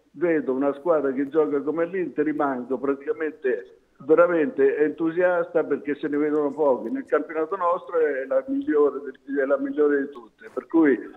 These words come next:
un gra-, un grande saluto a Simone Inzaghi, a Beppe Marotta, eh, e a Piero Ausilio, lo faccio di, di,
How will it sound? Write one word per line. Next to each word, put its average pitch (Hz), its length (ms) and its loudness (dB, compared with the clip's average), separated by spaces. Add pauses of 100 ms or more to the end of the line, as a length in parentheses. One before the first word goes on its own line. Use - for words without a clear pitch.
(380)
un 147 280 6
gra-, 165 400 6
un 151 220 2
grande 165 560 2
saluto 160 880 2
a 131 320 -2
Simone 143 340 -4
Inzaghi, 131 720 0
a 123 120 -8
Beppe 131 340 -2
Marotta, 123 760 -2 (460)
eh, 120 120 -4
e 120 640 2
a 120 100 4
Piero 131 300 4
Ausilio, 131 680 2
lo 123 220 0
faccio 131 380 2
di, 117 420 0
di, 120 240 0